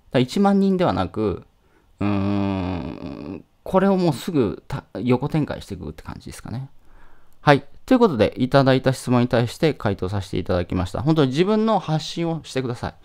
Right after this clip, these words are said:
はい。<laughs> うん。それを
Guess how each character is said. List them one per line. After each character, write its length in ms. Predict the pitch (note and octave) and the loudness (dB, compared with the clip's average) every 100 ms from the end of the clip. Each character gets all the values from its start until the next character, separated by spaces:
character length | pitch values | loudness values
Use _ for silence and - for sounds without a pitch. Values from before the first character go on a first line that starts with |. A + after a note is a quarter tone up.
| - - - _ _ | -20 -20 -20 _ _
は 140 | - | -6
い。 40 | - - - - - - | -2 -2 -2 -8 -10 -12
<laughs> 560 | - - - - _ _ | -14 -20 -20 -20 _ _
う 100 | F#2+ | -2
ん。 300 | G2 F#2+ - | 0 -2 -4
そ 140 | - E3 | 2 4
れ 80 | E3 | 8
を 440 | D#3+ D#3 C#3+ D#2 | 8 8 4 0